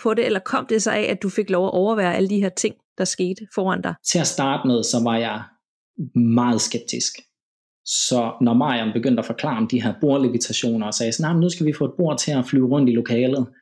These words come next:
Speaker 2: så tænkte jeg bare, "Ja, ja, det, det skal jeg se, før jeg tror på det." Øhm, og
Speaker 1: Mm.
Speaker 2: jeg tog mig også selv i at,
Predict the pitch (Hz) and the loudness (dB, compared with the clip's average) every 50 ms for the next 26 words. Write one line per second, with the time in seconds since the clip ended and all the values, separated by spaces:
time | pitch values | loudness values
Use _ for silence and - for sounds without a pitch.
0 | _ _ - - 117 120 - 123 117 110 104 - 113 110 113 - - _ - 123 | _ _ -4 -2 -2 0 0 0 0 0 -2 -4 -4 -6 -6 -8 -10 _ -4 -2
1 | 117 120 113 - - - - _ _ 151 147 139 147 - - - _ _ - 143 | -2 -2 -2 -4 -6 -8 -12 _ _ 2 2 2 2 -2 -6 -14 _ _ -2 0
2 | 143 - 151 131 127 123 - - 180 135 - - 131 117 113 110 - - 220 170 | 0 2 2 2 2 2 0 2 0 0 0 0 0 0 0 -2 -2 -2 -2 -2
3 | - - 117 110 113 - - _ _ _ _ _ _ _ _ _ _ _ _ _ | -2 -2 -4 -4 -4 -8 -10 _ _ _ _ _ _ _ _ _ _ _ _ _
4 | _ _ _ _ - 127 120 117 117 110 113 110 113 117 - - - - - - | _ _ _ _ -4 0 0 2 2 2 2 0 0 -2 -2 0 0 0 0 0
5 | 170 170 147 120 - - 185 175 131 120 127 131 - - 165 143 139 135 127 117 | 0 0 0 0 0 0 2 2 2 2 2 0 0 0 0 2 2 2 2 2
6 | 113 101 | 0 -4